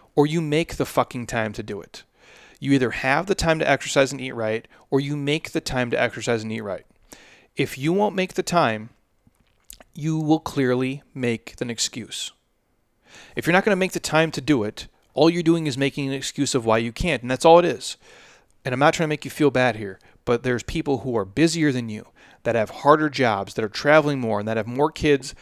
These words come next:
that somehow manage to do five minutes of something today. And again, if you're going through some real life shit right now, I get it. I feel you. I'm not telling you to just push through it. However, speaking from experience,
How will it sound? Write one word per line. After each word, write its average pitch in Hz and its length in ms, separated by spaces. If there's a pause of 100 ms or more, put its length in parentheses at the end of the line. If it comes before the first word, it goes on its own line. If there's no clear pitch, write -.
(200)
that 120 160
somehow 165 460
manage 143 420
to 135 100
do 117 140
five 127 320
minutes 131 240
of 110 80
something 120 320
today. 110 400 (840)
And 143 120
again, 120 360 (200)
if - 160
you're 135 60
going 156 220
through - 120
some 143 220
real 143 120
life 139 200
shit 151 220
right 139 160
now, 135 260
I 131 100
get 131 240
it. 135 140 (100)
I 127 40
feel 139 320
you. 131 320 (360)
I'm 120 140
not 139 240
telling 143 260
you 143 200
to - 120
just 110 200 (400)
push 156 240
through 143 220
it. 143 180 (100)
However, 123 720 (500)
speaking 135 460
from 160 140
experience, 127 720